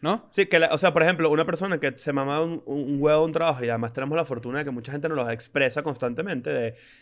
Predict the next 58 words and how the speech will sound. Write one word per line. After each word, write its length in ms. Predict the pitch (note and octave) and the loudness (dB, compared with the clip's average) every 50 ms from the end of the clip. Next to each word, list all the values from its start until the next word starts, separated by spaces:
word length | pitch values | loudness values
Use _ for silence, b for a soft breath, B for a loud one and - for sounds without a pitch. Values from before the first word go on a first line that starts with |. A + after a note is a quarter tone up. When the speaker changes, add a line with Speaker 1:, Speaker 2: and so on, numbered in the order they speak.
| b _ | b _
Speaker 2:
"Verga, 520 | C3 C#3 D3+ D3 C#3 C#3 C3 C3 C3 B2+ B2 | 4 4 6 6 6 6 6 4 4 2 0
tú 140 | C3 B2+ C3 | -2 -2 -2
eres, 200 | C3+ C#3 D#3+ - - | -2 -2 -4 -6 -6
ustedes 300 | C3+ B2+ A#2 - C3 B2+ | -8 -8 -6 -6 -6 -4
son 240 | - D#3 D3+ D3+ D3+ | -4 -6 -6 -6 -6
el, 240 | D3+ D3 A#2+ B2+ - | -6 -6 -6 -6 -2
ponte, 260 | - D3 C3+ B2 B2+ | -2 -2 0 0 -2
el 80 | A#2 A#2 | -4 -4
escape 280 | A2+ - A2+ A2+ - C3+ | -4 -6 -6 -2 -2 0
de 200 | C#3 C#3 C3 A#2 | 0 -2 -2 -6
cuando 220 | - B2+ B2 A#2 | -8 -8 -8 -8
estoy 200 | A#2 - B2 A#2+ | -10 -10 -8 -4
ladillado, 540 | A#2+ C3+ C#3 B2+ A#2+ A#2+ C3 C#3 C#3+ C#3 C3+ B2 | -2 -2 -2 -2 0 2 4 4 4 4 2 2
cuando 160 | C3 B2+ B2 | -2 -4 -6
me 80 | A#2+ A2+ | -6 -6
siento 240 | A#2 A2+ G#2+ B2+ C3+ | -6 -4 -4 -2 -2
mal, 180 | C#3+ C#3+ C#3 C3+ | 0 -2 -2 -2
lo 80 | B2 - | -2 -4
que 80 | A#2+ | -2
sea". 300 | A2+ - D3 C#3+ D3 D3+ b b b | 0 2 2 2 2 0 b b b
Coño, 200 | - C3 C3+ B2+ | -6 -4 -4 -2
eso 100 | A2 B2+ A#2+ | -4 -4 -4
tiene 220 | D3 C#3+ D3 D#3 | -4 -4 -4 -4
full 280 | D3 - - C3+ C3 A#2+ | -6 -6 -4 -2 0 0
valor 300 | A#2 A2+ C3+ C#3 C3 A2+ | 0 2 2 2 0 0
para 160 | A2+ A2 A#2 | -2 -4 -4
mí. 260 | A#2+ C3+ B2+ A2+ A2+ - _ _ _ _ _ - | -4 -4 -6 -8 -8 -12 _ _ _ _ _ -6
Que 120 | A#2 A2+ | -4 -4
me 180 | A2 G#2+ G#2 G#2+ | -4 -4 -4 -4
digan 280 | A2 A2 B2 B2+ C3+ | -4 -4 -4 -4 -2
que, 160 | C3+ C3+ A#2+ | -2 -2 -2
no, 80 | A2+ A2 - - _ _ | -2 -4 -8 -14 _ _
que 140 | - A#2 A2 | -8 -8 -6
coño, 240 | - C3 B2+ A#2+ A#2 | -4 -4 -4 -4 -4
que 100 | A#2 A2+ | -4 -2
yo, 140 | A#2 A2+ A2+ - | -2 -4 -4 -6
que 120 | - A#2 A2+ | -6 -4 -2
yo 80 | A2 | -2
eche 120 | A2 - C#3 | -2 0 0
una 120 | C3+ C#3 D3 | 0 2 2
mano 220 | D3+ D3+ D3+ D#3+ | 2 4 4 6
ahí. 280 | E3 F3+ F#3 C#3+ - - _ _ | 6 6 4 2 -2 -8 _ _
Speaker 1:
Sí. 320 | - - G3 D#3+ F3 F3+ - | -4 -2 -2 -2 -2 -2 -4
Speaker 2:
Me 80 | A#2+ | -2
parece 300 | A#2 B2+ A#2 A2+ A#2 C3 | 0 0 0 0 2 4
Speaker 1:
Pero 80 | C3 C#3 | 6 8
yo 80 | D#3+ F3 | 10 10
sí 60 | F3 | 10
he 100 | E3+ F3 | 10 10
Speaker 2:
valiosísimo. 260 | E3+ C#3+ C#3+ F#3+ F#3 | 8 8 8 6 6
Speaker 1:
entrado 280 | F#3 F3+ G3 F#3 F#3 F#3+ | 6 8 8 8 8 8
en 60 | F#3+ | 6
huecos 220 | F#3 F3+ - G#3 A3 | 4 4 4 2 0
en 40 | G#3 | 0
donde 220 | F3 D#3 C#3+ C#3 | 2 2 2 4
digo, 180 | C#3 D3 D3+ D#3 | 4 4 4 4
bueno, 220 | D3 C#3 B2 A#2 | 4 2 0 -2
ok, 80 | A#2 | -2